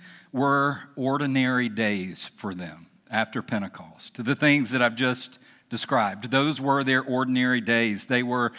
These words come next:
together, they were sharing meals, they were caring for one another, they went places together, they learned together, they,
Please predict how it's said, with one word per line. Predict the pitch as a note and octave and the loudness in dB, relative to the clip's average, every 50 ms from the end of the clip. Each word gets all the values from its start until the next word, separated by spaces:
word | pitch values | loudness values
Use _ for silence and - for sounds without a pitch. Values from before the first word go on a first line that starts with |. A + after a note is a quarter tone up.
| - - - - - | -12 -18 -18 -12 -6
together, | - C3 G#2 B2+ C#3 C#3 D3+ D3+ D#3+ D#3+ D#3 | -4 0 2 4 6 6 6 4 4 2 2
they | C3+ C3 A#2+ | 2 2 2
were | A2+ A2+ A2 | 2 -2 -4
sharing | - - - D3+ D3 D3 D3+ D3+ D3 C#3+ C#3 C#3 | -4 -2 0 2 2 4 2 2 2 2 2 2
meals, | D3 D3+ D3+ D3+ D#3 D#3 D3+ C3+ C3 | 2 2 2 2 0 0 -2 -4 -2
they | B2+ A#2+ A#2+ | -2 0 0
were | A2 A2 G#2+ | 0 -4 -6
caring | - - - C#3+ C#3+ D3 D3+ D#3 D#3 D3+ | -6 -2 0 0 2 2 0 0 -2 -4
for | - D#3+ D3+ | -4 -4 -2
one | C#3 D3+ D3 D3 | 0 0 0 0
another, | D3 D3 D3 D3 D3 C#3 D3 D3 D3 - - - - - - - | 2 2 4 2 2 2 0 -2 -2 -4 -10 -16 -18 -18 -4 0
they | B2+ C3 | 0 2
went | B2+ B2 B2+ C3+ C#3+ - C#3 | 2 4 4 4 2 2 0
places | - - E3+ D#3 D#3 D3+ - - D3+ C3+ - | -4 -2 0 0 0 0 -2 -4 -4 -4 -4
together, | - - C3+ A#2+ C#3+ C#3+ C#3+ C#3+ D3 C#3+ D3 D3 C3+ | -4 -4 0 2 4 4 4 4 2 2 0 2 2
they | C3 A#2+ A2+ | 2 2 2
learned | A2+ A#2 B2+ C3+ C#3 D3 D3+ C#3+ | 2 2 2 4 4 2 2 0
together, | - D#3 A#2+ B2 C3 C3+ C#3 C3+ C#3+ C#3 C#3 C3+ | -2 -2 0 2 2 2 2 2 2 0 0 0
they, | A#2+ B2 A#2+ A#2 | 2 2 0 0